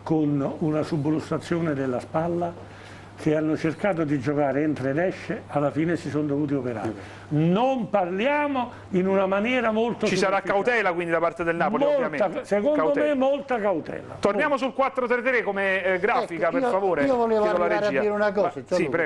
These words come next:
Speaker 3: proprio
Speaker 2: mister.
Speaker 3: su questo, ma siete proprio convinti, visto che Gattuso è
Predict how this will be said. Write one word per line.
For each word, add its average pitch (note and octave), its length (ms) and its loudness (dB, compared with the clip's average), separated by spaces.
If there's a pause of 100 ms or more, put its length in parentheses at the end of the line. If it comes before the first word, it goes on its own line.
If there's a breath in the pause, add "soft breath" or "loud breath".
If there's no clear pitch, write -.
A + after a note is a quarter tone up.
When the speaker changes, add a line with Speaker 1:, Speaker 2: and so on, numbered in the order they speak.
Speaker 3:
proprio G#3 40 0 (100)
Speaker 2:
mister. F3+ 160 -2
Speaker 3:
su - 40 -6
questo, C3 300 -2
ma F3 160 2
siete G#3+ 320 0
proprio C4 320 0
convinti, B3+ 680 0
visto G3 320 0
che F#3+ 140 2
Gattuso F3+ 640 0 (340 loud breath)
è D#3+ 160 2